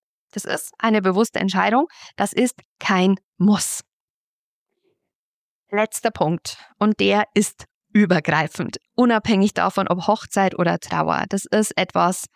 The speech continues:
was mit uns zu tun hat, und zwar mit dem großen Punkt Self-Care. My dear, wir müssen auf uns achten, auf uns selber.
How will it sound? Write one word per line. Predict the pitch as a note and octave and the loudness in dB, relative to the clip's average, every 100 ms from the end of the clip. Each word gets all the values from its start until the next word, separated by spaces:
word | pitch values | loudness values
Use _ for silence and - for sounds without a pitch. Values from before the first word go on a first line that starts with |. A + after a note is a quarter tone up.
| _ _ _ _ _ | _ _ _ _ _
was | F#3 F3+ - - | -4 -4 -8 -2
mit | G3+ - | 0 2
uns | G3+ G3+ G3+ - | 4 4 2 0
zu | G3+ | -2
tun | G3 G3+ G#3+ | 0 2 4
hat, | G3 F#3 - | 4 0 -2
und | F#3+ F#3 | 0 0
zwar | - F3 | 0 0
mit | F#3 F#3 | 2 0
dem | F#3+ F#3 | 2 0
großen | F3+ F#3 G3 G3+ G3+ | 2 0 2 2 -2
Punkt | - E3 E3+ - - - _ _ _ _ _ _ | -2 -2 -2 -2 -16 -20 _ _ _ _ _ _
Self-Care. | - F3+ E3 - - - - _ _ _ _ _ _ _ _ _ | -6 0 0 -2 -6 -6 -6 _ _ _ _ _ _ _ _ _
My | F#3 F#3 | -2 -2
dear, | F#3+ G3+ G#3+ G#3+ - _ - - _ | 0 2 4 2 -2 _ -20 -20 _
wir | G3 G3 | 2 4
müssen | G3 G3+ G#3+ - G3+ G3 F#3+ G3+ _ _ | 4 4 2 0 0 2 0 -2 _ _
auf | F#3 F3+ - - | 2 2 0 0
uns | F3+ F3+ - - _ _ | 2 2 -4 -16 _ _
achten, | F3+ F3+ - - D3 D#3+ D#3+ _ | -4 -4 -10 -12 -6 -6 -8 _
auf | F#3 F#3 - _ | -4 -4 -4 _
uns | G3 F#3+ - - | 0 0 -2 -4
selber. | G3+ F3 E3 F3 | 0 0 0 -6